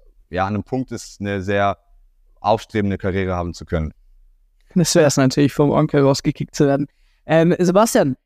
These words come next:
Speaker 2: gerne deine noch Einschätzung, äh, zu den, ja, weiteren Namen. Ich habe sogar Roger Schmidt letztens, äh, gelesen, dass der vielleicht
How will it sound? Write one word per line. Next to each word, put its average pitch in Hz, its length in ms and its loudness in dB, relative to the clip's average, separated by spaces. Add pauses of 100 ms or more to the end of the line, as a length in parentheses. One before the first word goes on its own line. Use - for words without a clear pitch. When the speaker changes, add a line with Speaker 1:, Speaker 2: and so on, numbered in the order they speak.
(140)
Speaker 2:
gerne 190 560 4
deine 196 240 6
noch 180 120 0
Einschätzung, 175 680 2
äh, 156 460 2
zu - 140 -4
den, 160 200 0
ja, 143 300 2 (140)
weiteren 165 400 2
Namen. 160 280 4
Ich 165 100 -2
habe 165 80 2
sogar 156 320 4 (340)
Roger 156 240 4
Schmidt - 580 0
letztens, 175 680 0
äh, 160 260 4
gelesen, 165 680 2
dass 151 240 0
der 160 240 4
vielleicht 156 300 -2